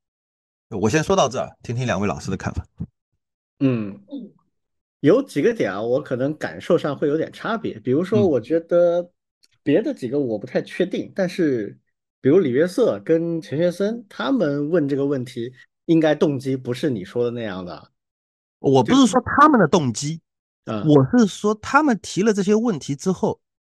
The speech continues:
Speaker 1: 进到社会、进到日常领域之后，慢慢的就会得出的结论就是，那肯定是我们老祖宗不行啊。不是说他们提问的人是这么想的。
Speaker 2: 啊，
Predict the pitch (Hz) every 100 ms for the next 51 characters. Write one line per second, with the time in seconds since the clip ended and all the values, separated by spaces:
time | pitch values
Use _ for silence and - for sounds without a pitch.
0 | _ - 277 208 208 165 - 220 - 147
1 | - 220 196 180 139 285 165 - 127 120
2 | 95 127 95 139 - 131 160 262 233 269
3 | 247 156 - 247 214 - - - 220 -
4 | - 120 107 185 240 139 135 110 - 78
5 | _ - 320 - 135 147 202 104 120 98
6 | 104 101 - _ _ _ _ _ _ _
7 | _ _ - 240 247 240 254 277 - 139
8 | 214 302 196 107 104 147 131 110 - -
9 | - _ _ _ _ _ _ 117 104 92